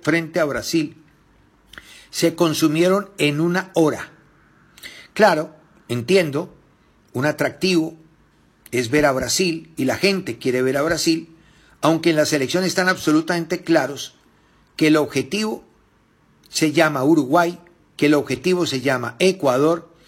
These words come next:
y que, pues sí, habrá que tratar de hacerle un muy buen partido a Brasil y si se le puede sacar algo como en la Copa América se le sacará, pero no es en este momento lo urgente.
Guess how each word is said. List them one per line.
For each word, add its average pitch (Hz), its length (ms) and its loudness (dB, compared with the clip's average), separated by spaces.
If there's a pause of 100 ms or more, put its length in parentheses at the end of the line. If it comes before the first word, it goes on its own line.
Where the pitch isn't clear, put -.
(380)
y 143 280 -2
que, 120 640 0
pues 247 180 2
sí, 262 340 -4
habrá 131 280 0
que 156 120 -4
tratar 156 400 -2
de 160 100 -2
hacerle 147 320 -2
un 143 120 -2
muy 165 160 2
buen 156 180 0
partido 147 360 0
a 151 40 4
Brasil 160 420 -4
y 165 100 -6
si - 120 -10
se 117 120 -6
le 113 80 -4
puede 139 220 -4
sacar 139 320 -4
algo 151 320 -2 (440)
como 139 200 2
en 143 60 2
la 127 120 2
Copa 147 220 0
América 151 400 -2
se - 140 -4
le 120 100 -4
sacará, 135 540 -2 (340)
pero 160 300 4
no 190 420 4
es 190 440 -4 (280)
en 131 140 -4
este 135 200 -2
momento 127 460 -2
lo 139 220 4
urgente. 123 680 -2